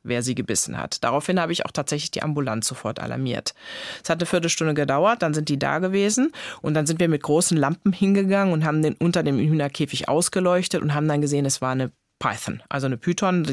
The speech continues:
die haben so ein Teppichmuster drauf, die sind auch nicht gefährlich, wieder desinfiziert, dann war's gut. Wenn das jetzt eine braune Schlange gewesen wäre, so eine Brown Snake oder gar eine Red Belly Button, also die sind so schwarz mit rot, dann wär's anders, dann wär's wirklich sehr gefährlich.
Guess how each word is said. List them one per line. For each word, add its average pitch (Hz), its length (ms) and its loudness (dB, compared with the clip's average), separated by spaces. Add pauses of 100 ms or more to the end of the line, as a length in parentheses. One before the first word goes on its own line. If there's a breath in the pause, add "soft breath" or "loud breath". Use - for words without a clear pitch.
die 139 140 0
haben 135 120 0
so 139 60 0
ein 120 80 -4
Teppichmuster 135 640 -2
drauf, 127 260 0
die 143 120 -2
sind 147 180 -2
auch 127 220 -2
nicht 131 180 -2
gefährlich, - 520 -4
wieder 139 200 0
desinfiziert, 123 720 -4
dann 113 80 -6
war's 107 240 -2
gut. - 260 -4 (800 loud breath)
Wenn 175 160 2
das 208 140 4
jetzt 196 180 0
eine 175 60 4
braune 170 380 4
Schlange 139 340 2
gewesen 127 420 -2
wäre, 120 180 -2
so 120 80 -2
eine 123 140 0
Brown 127 280 2
Snake 101 440 -2
oder 131 200 0
gar 120 140 -2
eine 127 180 0
Red 135 220 -2
Belly 139 240 2
Button, - 400 -4
also 135 280 0
die 127 180 -4
sind 131 220 0
so 131 100 -2
schwarz 131 440 -2
mit 131 160 -2
rot, 127 360 -4
dann 151 460 0 (380 loud breath)
wär's 147 300 0
anders, 117 380 -4
dann 143 200 0
wär's 139 220 0
wirklich 156 280 0
sehr 143 180 2
gefährlich. 180 800 0